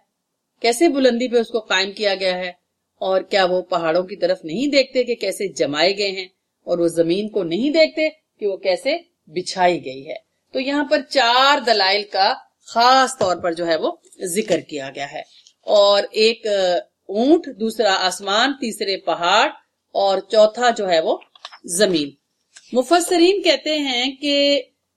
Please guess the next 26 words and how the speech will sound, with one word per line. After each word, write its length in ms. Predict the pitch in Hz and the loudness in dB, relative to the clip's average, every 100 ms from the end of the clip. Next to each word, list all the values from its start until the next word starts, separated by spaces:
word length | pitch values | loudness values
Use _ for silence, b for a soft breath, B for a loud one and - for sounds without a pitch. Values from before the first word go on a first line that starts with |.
| _ | _
अ, 340 | - 214 208 - | 2 6 6 6
ये 180 | 220 285 | 0 -2
जो, 380 | 269 269 254 247 | 4 6 6 4
ये 120 | 208 | -2
निशानियों 580 | 240 233 240 202 220 247 | -2 -2 0 0 -2 -4
की 120 | 226 | -8
तरफ 280 | 196 185 190 - | -4 -2 -2 -4
अल्लाह 240 | 196 208 | 0 2
रब्बुल 280 | 202 180 175 | 2 0 -2
इज्जत 260 | 170 202 202 | 0 -2 -2
ने 340 | 185 175 170 175 | -4 -2 -4 -6
यहाँ 220 | 170 170 | -8 -6
पे 160 | 170 | -6
दावत 360 | 170 156 170 220 | -4 -2 0 0
दी 160 | 170 156 | 0 0
है, 260 | 170 208 - _ - | 0 -2 -8 _ -2
तो 220 | 233 226 | 2 2
बद्दू 420 | 190 202 196 262 | 2 0 2 2
लोग 380 | 277 226 240 - | 4 6 4 2
थे 220 | 294 277 262 _ _ _ - | 0 0 -2 _ _ _ -6
और 220 | 208 208 | 0 0
खुले 300 | 208 254 269 | 2 2 4
मैदान 380 | 277 240 208 202 | 2 0 0 0
में 120 | 233 | 0
रहते 340 | 220 196 262 269 | 0 2 2 2
थे, 180 | 269 233 | 0 -2